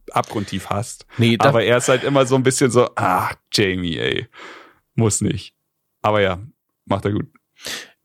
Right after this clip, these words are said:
Speaker 2: Ja, Sch-, der Schauspieler eh, wie immer habe ich mir den Namen nicht gemerkt. Das ist, äh, tragisch.
Speaker 1: Wird auch
Speaker 2: Ähm,
Speaker 1: immer Jamie Tart sein. Der
Speaker 2: <laughs>
Speaker 1: Typ, der, vielleicht noch mit Fangesang im Hintergrund, aber
Speaker 2: Ah,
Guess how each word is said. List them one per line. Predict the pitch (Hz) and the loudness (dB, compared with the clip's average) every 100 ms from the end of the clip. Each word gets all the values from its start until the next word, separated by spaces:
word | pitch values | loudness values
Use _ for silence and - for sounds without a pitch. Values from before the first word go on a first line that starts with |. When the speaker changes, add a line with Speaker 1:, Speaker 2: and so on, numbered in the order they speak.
| _ - | _ -2
Speaker 2:
Ja, | 117 - | -2 -2
Sch-, | 143 - | -6 -2
der | 117 | 0
Schauspieler | 139 - 120 101 | 2 2 0 2
eh, | 135 143 - | 2 2 -2
wie | 110 117 - | -2 0 2
immer | 127 | 4
habe | 127 120 | 4 2
ich | |
mir | 117 | 2
den | 104 | 2
Namen | 107 113 101 | 2 2 0
nicht | 98 | -2
gemerkt. | 98 95 98 - | -2 -2 -2 -4
Das | 120 | -10
ist, | - - - | -10 -10 -8
äh, | 98 98 | -6 -6
tragisch. | - 98 98 104 113 - - _ - - - - - - | -4 -4 -2 -2 -4 -8 -12 _ -20 -20 -20 -20 -20 -4
Speaker 1:
Wird | 95 101 107 | 0 4 4
auch | |
Speaker 2:
Ähm, | 98 | 2
Speaker 1:
immer | 110 107 98 | 0 0 0
Jamie | 107 104 | 0 0
Tart | - 95 98 | -2 -4 -4
sein. | - 110 123 - - | -8 -10 -8 -10 0
Der | 127 131 | 4 4
Speaker 2:
<laughs> | |
Speaker 1:
Typ, | - - 156 - - | 2 0 0 0 -2
der, | - - 415 - 415 233 202 151 240 | -4 -2 -2 0 0 0 -2 -2 0
vielleicht | - 135 156 | 4 4 4
noch | 160 135 | 0 0
mit | 123 | 0
Fangesang | 160 170 170 143 147 | 2 4 4 2 2
im | 143 | 2
Hintergrund, | 139 127 107 110 104 | 2 2 4 2 2
aber | 104 95 | 2 2
Speaker 2:
Ah, | - | 0